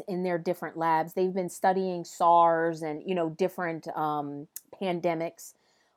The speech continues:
but sars specifically. So what, who believes is there could have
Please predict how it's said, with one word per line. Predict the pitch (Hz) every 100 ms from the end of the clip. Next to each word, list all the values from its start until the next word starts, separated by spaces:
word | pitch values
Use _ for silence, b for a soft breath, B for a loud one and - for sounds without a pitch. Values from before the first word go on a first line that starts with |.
| -
but | 202
sars | - 233 254 262
specifically. | - 208 - 214 160 - 139 107 - _ _ _ _
So | - 226 208 202 196 185 - _ _ -
what, | 170 190 254 262 - - - -
who | 269 302 302
believes | 247 233 208 208 143 - - - _ _ _ _ _ -
is | 190 190 185 180 180 - _
there | 170 202 269
could | 269 302 277
have | 254